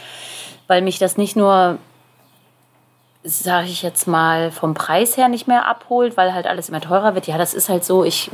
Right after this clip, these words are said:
gebe auch durchaus an anderen Stellen im Leben vielleicht mehr Geld aus, als es mir lieb ist. Aber mich holt das ja so generell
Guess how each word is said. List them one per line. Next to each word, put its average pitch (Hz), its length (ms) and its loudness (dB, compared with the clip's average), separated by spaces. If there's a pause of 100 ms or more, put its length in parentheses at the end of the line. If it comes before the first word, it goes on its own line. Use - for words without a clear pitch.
(140)
gebe 165 260 2
auch - 160 0
durchaus 170 400 -2
an 165 120 -2
anderen 190 360 0
Stellen 180 280 2
im 180 100 0
Leben 180 280 2
vielleicht 170 320 -2
mehr 165 140 2
Geld 175 220 2
aus, 165 240 0
als 160 220 -4
es 160 180 -2
mir 165 180 2
lieb 175 340 -2
ist. - 320 0 (560)
Aber 175 260 0
mich 170 240 -2
holt 196 160 4
das 185 140 0
ja 175 100 -2
so 156 120 -6
generell 160 680 0